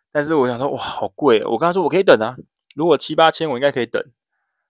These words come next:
然后他说，“你可能要去下一个城市，什么 Rio Gallegos 嘛，就是他们这个省的首都。”这个省叫做 Santa Cruz，对，这个，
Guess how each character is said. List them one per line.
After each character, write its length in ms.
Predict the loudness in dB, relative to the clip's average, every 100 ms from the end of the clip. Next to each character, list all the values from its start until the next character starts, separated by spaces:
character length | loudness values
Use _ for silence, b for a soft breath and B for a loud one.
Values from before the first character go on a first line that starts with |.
| _ _ _
然 120 | -6
后 60 | -4
他 40 |
说 220 | -2 -2 -2
，“你 80 | -4
可 80 |
能 100 | -2
要 80 | -2
去 140 | -2 -4
下 220 | -2 -2
一 20 |
个 60 | -4
城 240 | -10 -8
市， 200 | -6 -6
什 120 | -8
么 120 | -10 -12 -14 _ _
Rio 400 | -8 -2 -2 -2
Gallegos 640 | -2 -2 -2 -2 -4 -10
嘛， 160 | -16 -14
就 120 | -12
是 140 | -10 -6
他 160 | -6
们 240 | -6 -14 -14
这 100 | -8
个 140 | -2 -2
省 300 | 0 -4 -4
的 80 | -6
首 240 | -4 -6
都。” 260 | -10 -12 -14 _ _ _ _ _ _ _ _ _ _ _ _
这 140 | -6
个 120 | -4 -2
省 320 | -2 -4 -4
叫 180 | -4 -4
做 400 | -2 0 0 -4
Santa 380 | -6 -4 -2 0
Cruz， 420 | 0 -2 -4 -12 _ _ _ _ _
对， 160 | -10 -10
这 160 | -6
个， 140 | -2